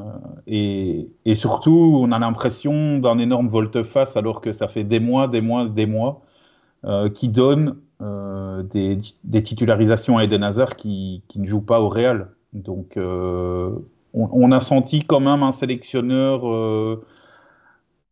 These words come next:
qui, qui perd le fil, en fait, euh, tout simplement, euh, et qui, dans les moments les plus chauds de cette Coupe du Monde, euh, a pas forcément fait les bons choix. Euh,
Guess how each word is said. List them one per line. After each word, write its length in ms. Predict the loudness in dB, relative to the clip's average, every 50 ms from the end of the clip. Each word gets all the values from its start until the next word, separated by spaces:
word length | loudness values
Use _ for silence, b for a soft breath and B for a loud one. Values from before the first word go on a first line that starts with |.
| _ _ _ _ _ _
qui, 160 | -6 -6 -6 -6 -6 -2
qui 140 | -2 -2
perd 240 | 2 4 4 4 4
le 120 | 4 2 2
fil, 280 | 0 -4 -6 -4 -2
en 80 | -2 -4
fait, 300 | -4 -6 -8 -8 -6 -8
euh, 320 | -6 -4 -4 -4 -4 -6
tout 140 | -8 -10 -14
simplement, 760 | -4 -2 -2 -2 0 -2 -2 0 0 0 0 -2 -2 -4 -8 _ _ _ _ _ _ _
euh, 340 | -10 -8 -6 -4 -4 -4 -4 -2
et 120 | -2 -2 -2
qui, 160 | -2 -2 0
dans 180 | 2 4 4 4
les 120 | 4 4
moments 320 | 4 4 4 4 4 4
les 100 | 4 2
plus 200 | 0 0 -4 -8
chauds 600 | -8 -4 -2 0 2 2 2 2 2 2 2 0 0
de 120 | -2 -4
cette 220 | -4 -4 -6 -6 -4
Coupe 180 | -6 -4 -2
du 120 | 0 2 4
Monde, 320 | 4 6 6 6 6 4
euh, 680 | 4 2 4 2 2 2 2 0 0 0 -2 -2 -4 -4 -4 -6 -8 -10 -12 -14 -18 _ _ _
a 100 | -6 -2
pas 120 | 0 0 0
forcément 520 | 0 -2 -6 -6 -4 -4 -4 -2 -4 -6
fait 160 | -4 -4 -2
les 100 | -2 -2
bons 220 | -2 -2 -4 -4 -6
choix. 400 | -4 -2 0 0 0 0 -4 b b b b b b b b b b b b _ _ -6
Euh, 560 | -4 -4 -4 -4 -4 -2 -2 -2 -2 -2 -4